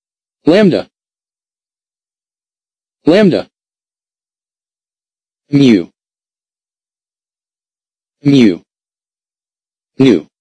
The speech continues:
Nu. Xi. Xi.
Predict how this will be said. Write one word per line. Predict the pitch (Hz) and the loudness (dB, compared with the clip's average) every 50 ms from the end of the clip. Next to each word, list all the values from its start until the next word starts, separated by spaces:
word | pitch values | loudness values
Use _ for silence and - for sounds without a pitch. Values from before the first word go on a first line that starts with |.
| _ _ _ _ _ _ _ _ _ _ _ _ _ _ _ _ _ _ _ _ _ _ _ _ _ _ _ _ _ _ _ _ _ _ _ _ | _ _ _ _ _ _ _ _ _ _ _ _ _ _ _ _ _ _ _ _ _ _ _ _ _ _ _ _ _ _ _ _ _ _ _ _
Nu. | - 135 127 92 76 - _ _ _ _ _ _ _ _ _ _ _ _ _ _ _ _ _ _ _ _ _ _ _ _ _ _ _ _ _ _ | -2 0 0 0 -2 -6 _ _ _ _ _ _ _ _ _ _ _ _ _ _ _ _ _ _ _ _ _ _ _ _ _ _ _ _ _ _
Xi. | - 202 208 - 180 143 110 87 78 - _ _ _ _ _ _ _ _ _ _ _ _ _ _ _ _ _ _ _ _ _ _ _ _ _ _ _ _ _ _ _ | -4 -4 -2 -2 -2 -4 -4 -6 -10 -16 _ _ _ _ _ _ _ _ _ _ _ _ _ _ _ _ _ _ _ _ _ _ _ _ _ _ _ _ _ _ _
Xi. | - 196 208 - - 143 110 87 82 - | -4 -4 -2 -2 -2 -2 -4 -6 -10 -14